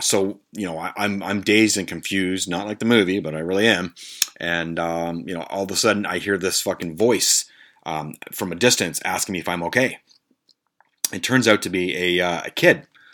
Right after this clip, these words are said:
So keep in mind, around this, around this time, I'm, like, twenty-six, twenty-seven. Uh, real mature, eh, boys and girls? Real fucking mature. Um, so he, anyways, this, this seventeen or eighteen-year-old kid walks over to me and, and the Sunfire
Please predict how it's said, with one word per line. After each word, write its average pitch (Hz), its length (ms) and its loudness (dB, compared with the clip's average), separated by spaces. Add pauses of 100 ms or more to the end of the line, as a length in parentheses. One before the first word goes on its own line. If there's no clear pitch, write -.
(240)
So 101 140 -2
keep - 180 0
in - 20 -2
mind, 95 180 2
around 104 180 2
this, 101 140 -2
around 92 420 0
this 107 140 0
time, 90 220 0
I'm, 90 140 -4
like, 80 180 -8
twenty-six, 90 680 -6
twenty-seven. 85 720 -4 (500)
Uh, 78 380 -8
real 110 160 2
mature, 87 400 0
eh, 92 80 0
boys 113 320 0
and 117 100 -4
girls? 143 340 0
Real 104 200 -2
fucking 87 260 -10
mature. 82 420 -4 (680)
Um, 87 340 -4
so 98 180 0
he, 113 160 -2
anyways, 98 260 -4
this, 110 180 0
this 107 180 -2
seventeen 131 460 4
or 107 100 2
eighteen-year-old 101 400 -2
kid 127 200 4
walks 98 300 2
over 98 200 2
to 98 60 -4
me 104 240 0
and, 87 140 -4
and 85 240 -6
the 80 60 -6
Sunfire 87 680 0